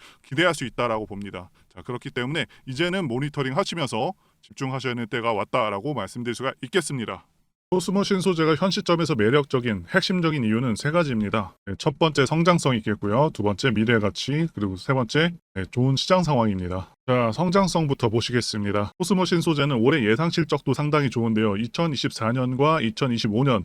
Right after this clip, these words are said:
실적 성장 속도가 어마어마합니다. 양극재 업체 중에서는 실적 성장률이 일 등이죠. 매출액은 이천이십이 년 대비 올해 칠십 퍼센트 성장이 예상이 되고 있고요.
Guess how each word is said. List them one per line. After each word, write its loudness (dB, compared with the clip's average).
실적 0
성장 -2
속도가 2
어마어마합니다. 2
양극재 2
업체 4
중에서는 0
실적 0
성장률이 0
일 0
등이죠. 0
매출액은 2
이천이십이 0
년 2
대비 4
올해 4
칠십 -2
퍼센트 -2
성장이 0
예상이 0
되고 -2
있고요. -6